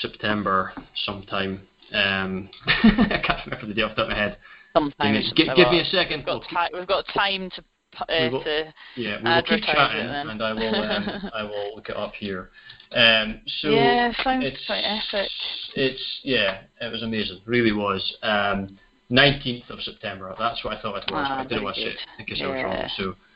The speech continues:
Speaker 1: that's this year.
Speaker 2: Excellent.
Speaker 1: So, yeah, and then to take it back down a notch, I suppose I was gonna have a low light in there as well, but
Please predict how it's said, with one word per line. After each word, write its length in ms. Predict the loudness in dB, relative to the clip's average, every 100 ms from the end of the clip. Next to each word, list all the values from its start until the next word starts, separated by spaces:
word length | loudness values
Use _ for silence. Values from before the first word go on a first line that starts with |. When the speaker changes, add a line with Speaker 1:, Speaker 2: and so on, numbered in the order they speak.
| _ -20 -18 -4
Speaker 1:
that's 240 | -2 2
this 260 | 2 2 0
year. 100 | -2
Speaker 2:
Excellent. 320 | -2 -6 -4
Speaker 1:
So, 580 | 0 4 6 6 4 0 _ _ _
yeah, 540 | -2 4 6 6 4
and 80 | 6
then 260 | 6 4 -2 -16 -20 _ _ _ _
to 140 | -4 4
take 220 | 8 8 6
it 140 | -4
back 280 | -2 -2 -2
down 220 | -4 -4
a 40 | -6
notch, 300 | -8 -8 -10
I 40 |
suppose 360 | -12 -8 -6 -4
I 40 |
was 100 | -8 -8
gonna 160 | -10
have 120 | -8
a 40 | -8
low 260 | -8 -4 -4
light 200 | -4 -8
in 120 | -8
there 120 | -8 -8
as 100 | -2
well, 320 | 0 0 -2
but 260 | -4 -6 -8